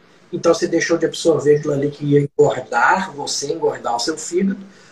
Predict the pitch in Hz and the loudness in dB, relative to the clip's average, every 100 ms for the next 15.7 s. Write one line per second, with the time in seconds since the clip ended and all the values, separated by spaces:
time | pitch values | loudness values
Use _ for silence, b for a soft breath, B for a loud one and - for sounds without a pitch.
0 | B - 151 151 - 147 147 147 147 143 | B 0 0 -2 0 0 2 0 0 2
1 | 143 151 147 147 156 165 190 190 180 185 | 2 2 -2 0 0 0 0 0 2 2
2 | - 180 - 175 180 160 165 170 - - | 2 -4 0 -2 0 0 2 -2 -6 -4
3 | 151 165 160 139 147 - - 135 - - | 0 0 0 -2 -2 -2 -4 0 0 -2
4 | - b b - 147 196 196 _ B B | -16 b b -2 0 2 -2 _ B B
5 | B - 156 170 185 226 - - - - | B -6 0 0 2 0 0 -4 -6 2
6 | 196 202 180 147 - 127 127 - 117 117 | 4 4 2 0 0 -2 -4 0 2 2
7 | 127 139 131 127 127 - 135 135 131 127 | 0 0 -2 0 0 0 0 0 2 2
8 | 107 - B B - - - - 160 147 | 0 -4 B B -2 0 0 -2 0 0
9 | - 139 127 101 98 _ _ _ - - | 0 0 0 -2 -8 _ _ _ -6 0
10 | 170 143 - 139 135 131 127 120 110 - | 0 0 -4 0 0 0 -2 -2 -2 -2
11 | - _ _ _ 127 123 - - - - | -6 _ _ _ -10 -8 -8 -8 -10 -12
12 | _ _ _ _ _ _ _ _ _ 190 | _ _ _ _ _ _ _ _ _ -2
13 | - - 160 143 127 127 127 127 120 131 | 0 2 2 2 0 -2 -4 -4 -6 -8
14 | 123 127 120 127 120 113 123 123 - - | -8 -6 -6 -4 0 0 2 0 -2 -8
15 | - 113 98 107 - - - | -6 -6 0 0 2 -2 -2